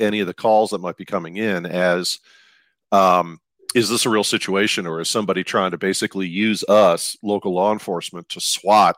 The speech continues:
you know, the feds?" So the A T F never notified local law enforcement. Otherwise, these officers wouldn't have been dispatched or not dispatched in the way they were or, or respond the way they were. The second thing is, is the guy that was doing the arms, uh,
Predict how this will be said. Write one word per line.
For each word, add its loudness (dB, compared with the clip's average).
you -8
know, -6
the -10
feds?" 2
So 4
the 2
A 6
T 4
F 4
never 2
notified -2
local 2
law 0
enforcement. -8
Otherwise, 4
these -4
officers 0
wouldn't -4
have -12
been -6
dispatched -4
or -4
not -4
dispatched -8
in -10
the -8
way -4
they -6
were -4
or, -2
or -2
respond 0
the -4
way -8
they -18
were. -20
The -2
second 4
thing 2
is, 2
is -6
the -8
guy 6
that 2
was -4
doing 0
the -4
arms, -4
uh, -2